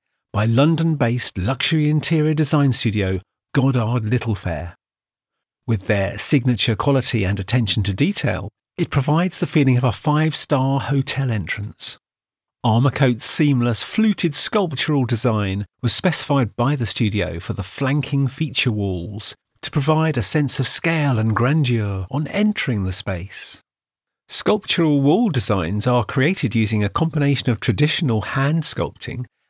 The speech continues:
and computer-aided design to ensure total accuracy during installation, whilst retaining the essence of handcrafting.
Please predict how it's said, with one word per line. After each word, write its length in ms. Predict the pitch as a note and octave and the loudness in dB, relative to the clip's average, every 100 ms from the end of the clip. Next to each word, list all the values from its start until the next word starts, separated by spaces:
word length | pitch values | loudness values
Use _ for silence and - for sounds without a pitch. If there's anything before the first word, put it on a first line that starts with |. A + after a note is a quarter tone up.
| - | -2
and 340 | F#3 F#3 - - | 2 2 0 -4
computer-aided 840 | - G3 - C4 - C#3 G#2+ G#2+ F#2+ | 0 0 2 2 4 4 2 0 -2
design 680 | A#2 C3 A2 E2 E2+ F#2 - _ _ _ | -2 0 -2 -4 -6 -12 -14 _ _ _
to 140 | - | 0
ensure 340 | B2 A2+ C3 A2+ | 2 4 2 2
total 500 | - - G3 G#3 G#3+ | 0 0 0 0 -2
accuracy 600 | E3+ F3 - A2+ - G2+ | -4 -10 -4 -4 -2 -4
during 320 | F#2 A#2+ G#2 | -2 0 0
installation, 880 | - C#3+ - - B2 A2+ - C#3 F3 _ _ _ | 0 0 0 0 0 -2 -2 -4 -4 _ _ _
whilst 360 | A2 C3 D#3 - | 0 2 0 -2
retaining 460 | G2+ C#3+ D3+ F3 | 0 2 2 0
the 140 | A#2+ - | -2 -4
essence 440 | - - - G#2 - | -4 -4 -2 -4 -4
of 80 | G2+ | -4
handcrafting. 1080 | - C3+ C3+ C#3 C3 - C3 B2+ - G#2 | -2 0 2 0 -2 -4 -2 -4 -6 -8